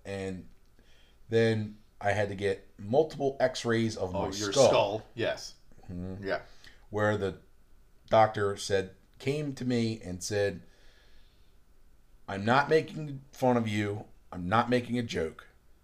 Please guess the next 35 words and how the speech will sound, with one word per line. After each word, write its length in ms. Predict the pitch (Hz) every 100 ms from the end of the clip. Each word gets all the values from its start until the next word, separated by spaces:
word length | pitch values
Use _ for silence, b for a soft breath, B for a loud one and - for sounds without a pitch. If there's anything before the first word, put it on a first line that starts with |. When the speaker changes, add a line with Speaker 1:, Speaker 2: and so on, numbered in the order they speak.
| - -
Speaker 1:
He 120 | 101
said 300 | 92 110 101
that 340 | 92 90 85 - _ - - - -
you're 140 | 98 120
fine. 380 | - 139 92 69 - - -
There's 160 | 113 117
Speaker 2:
Mm-hmm. 60 | 131
Speaker 1:
absolutely 380 | 117 117 127 120
nothing 260 | 117 117 110
wrong 200 | 98 85
with 120 | -
you. 120 | 67 - b b b b b -
But 100 | 92
we 120 | 107
had 140 | 127 123
to 60 |
take 440 | 120 131 123 - - - - - - - - - - _ -
more 380 | 104 120 156 165
x-rays 540 | 156 151 - 123 117 107
of 140 | 98
your 160 | 110 113
head 340 | 113 98 85
than 200 | 92 98
most 240 | 113 113
people 300 | - 95 92
because 260 | 87 90 101
of 120 | 92
how 200 | 95 110
thick 280 | - - 123
Speaker 2:
Thick 100 | 143
Speaker 1:
your 100 | 110
Speaker 2:
your 60 | 117
Speaker 1:
skull 340 | - 117 107 92
Speaker 2:
skull 120 | 80
Speaker 1:
is. 220 | - -